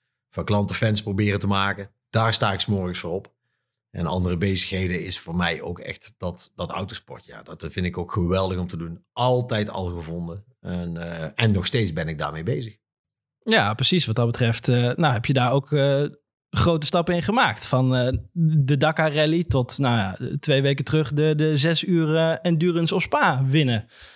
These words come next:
Speaker 1: Precies.
Speaker 2: met Racing Team Nederland.
Speaker 1: Geweldig, ja. Je bent goed op de hoogte.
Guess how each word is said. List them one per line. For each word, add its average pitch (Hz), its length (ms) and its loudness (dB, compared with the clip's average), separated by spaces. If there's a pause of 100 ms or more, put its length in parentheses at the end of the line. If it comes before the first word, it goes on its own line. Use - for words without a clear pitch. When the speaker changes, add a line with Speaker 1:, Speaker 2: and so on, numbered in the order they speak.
(120)
Speaker 1:
Precies. 127 220 -6
Speaker 2:
met 147 160 2
Racing 139 320 2
Team 139 160 4
Nederland. 120 500 0
Speaker 1:
Geweldig, 117 500 2
ja. 92 120 0
Je 90 100 -4
bent 110 140 -6
goed 101 120 0
op 92 100 -4
de 101 60 0
hoogte. 123 380 0